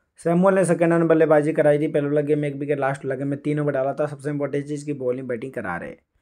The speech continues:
विजय ने केवल पाँच करा था, नीचे सारथ वासुदेव आएंगे, जो कि लास्ट वाला गेम में, अ, भाई, चौबीस रन करे थे और तीन ओवर डाली थी। विकेट लेस गए थे लास्ट ईयर, हमने के सी सी टी ट्वेंटी चैलेंजर का ही टूर्नामेंट देखा था, जहाँ पे चार मैच में उनचालीस रन था और तीन विकेट था।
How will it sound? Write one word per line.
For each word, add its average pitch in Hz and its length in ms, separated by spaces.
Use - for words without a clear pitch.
विजय 156 340
ने 175 120
केवल 165 220
पाँच 165 280
करा 156 220
था, 156 160
नीचे 151 320
सारथ 147 420
वासुदेव 143 580
आएंगे, 143 280
जो 147 120
कि 131 80
लास्ट 127 280
वाला 127 100
गेम 123 180
में, 127 260
अ, 104 100
भाई, 135 400
चौबीस 143 300
रन 151 200
करे 147 220
थे 147 100
और 139 60
तीन 143 220
ओवर 139 120
डाली 123 240
थी। 175 360
विकेट 165 320
लेस 175 180
गए 175 120
थे 175 140
लास्ट 160 360
ईयर, 156 200
हमने 151 220
के 151 120
सी 147 160
सी 139 120
टी 151 160
ट्वेंटी 143 280
चैलेंजर 139 440
का 143 100
ही 143 60
टूर्नामेंट 139 440
देखा 135 180
था, 127 120
जहाँ 123 180
पे 139 100
चार 123 220
मैच 127 200
में 131 140
उनचालीस 123 440
रन 127 260
था 135 40
और 120 140
तीन 113 180
विकेट 82 260
था। - 220